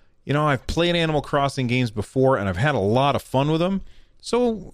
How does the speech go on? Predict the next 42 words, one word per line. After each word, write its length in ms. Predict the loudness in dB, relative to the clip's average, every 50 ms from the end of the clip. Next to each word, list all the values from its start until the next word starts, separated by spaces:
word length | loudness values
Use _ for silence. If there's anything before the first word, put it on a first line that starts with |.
| -20 -20 -12
I'm 280 | -4 -2 0 0 0 -2
probably 500 | -4 -2 0 0 0 2 0 0 0 0
going 220 | 0 0 0 0
to 60 | 0
be 140 | 0 -2 0
picking 320 | 0 -2 -2 -2 -2 -2 0
this 160 | -2 -2 -2
one 100 | 0 0
up. 140 | 0 0 0
I 60 | 0
haven't 320 | 2 0 0 0 -2 -4
pre-ordered 600 | -2 0 0 2 2 2 2 0 2 2 2 2 0
it 120 | 0 -2
yet, 640 | -2 -2 0 0 0 0 0 -2 -4 -8 -12 -12 -6
even 280 | -2 -2 0 0 2 2
though 100 | 2 2
you 160 | 2 0 0
can 400 | -2 -2 -2 0 0 0 0 -2
pre-order 500 | 0 0 2 2 2 2 2 2 2 0
it. 160 | 0 -2 -6 -10 -20 -20 -20 -20 -14 -6 -4
I 80 | -2
have 240 | 0 0 0 0 0
yet 320 | 0 0 0 0 -2 -4 -4
to 100 | -6 -4
pre-order 500 | -2 0 2 2 4 4 2 2 2 2
Animal 340 | 0 0 0 0 0 -2
Crossing 440 | -2 -2 0 0 0 0 -2 -2 0
New 140 | 0 2 2
Horizons, 680 | 2 2 2 2 2 2 0 0 -2 -2 -4 -4 -6 -10 -16 -20 -20 -20 -20 -20 -20 _ _ _ _ _ -4 0
but 160 | 0 2 2
I'm 220 | 2 0 0 -2
very 320 | -2 0 0 2 2 2 2
much 280 | 0 0 -2 -2 -2
looking 300 | -2 -2 -2 -2 -4 -6
forward 320 | -4 -2 0 0 0 0 -2
to 60 | -6
playing 380 | -4 -2 -2 0 0 0 0
that 200 | 0 0 0 0
game 340 | 0 0 0 0 0 -2 -4 -6 -10 -20 -16 -6 -4
in 180 | -2 -2 -2
spite 600 | -2 -4 -8 -10 -10 -6 -2 0 0 2 2 2
of 460 | 2 0 0 -2 -4 -6 -10 -14 -20